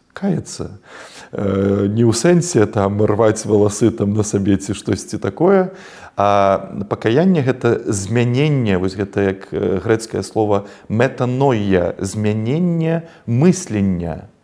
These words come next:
Э, вось мы, э, як, э, царква, э, мы павінны змяніць, э,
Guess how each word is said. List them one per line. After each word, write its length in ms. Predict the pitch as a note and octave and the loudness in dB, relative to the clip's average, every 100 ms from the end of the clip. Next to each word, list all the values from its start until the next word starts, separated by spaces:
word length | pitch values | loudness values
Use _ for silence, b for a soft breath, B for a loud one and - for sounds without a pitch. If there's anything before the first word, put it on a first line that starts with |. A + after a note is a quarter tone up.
| _ b b b b _ | _ b b b b _
Э, 540 | - G2+ G2 G2 - - | -4 -2 -2 -4 -6 -6
вось 320 | F#2+ A2 - | -2 -2 -2
мы, 460 | A2 A#2 E3 G#3 G#3+ | 0 2 2 0 -4
э, 460 | B1+ F2 F#2+ F#2 - | -4 0 0 0 -2
як, 440 | G2+ G#2 G2+ - | 0 0 0 -6
э, 400 | G2 F#2 F2+ F2 E2+ | 0 2 2 0 -2
царква, 920 | - G2 F#2+ G2 F#2 F#2 B2 F3 F3+ B B B B B B - | -4 -4 -4 -2 0 2 0 -2 -6 B B B B B B -8
э, 280 | G2 F#2+ F2 | 0 0 0
мы 300 | F#2 G2+ C#3 | 0 0 0
павінны 760 | - A#2 F#2+ G#2+ A#2+ D3+ E3 E3 | 0 -2 -2 -2 -2 -2 -4 -6
змяніць, 840 | G#2 G#2 A2+ G#2+ G#2 C#3 - - - | -6 -2 0 0 0 -2 -6 -14 -8
э, 920 | F2+ F#2 F2+ F2 - - - - - | -4 -2 0 -4 -6 -8 -8 -8 -10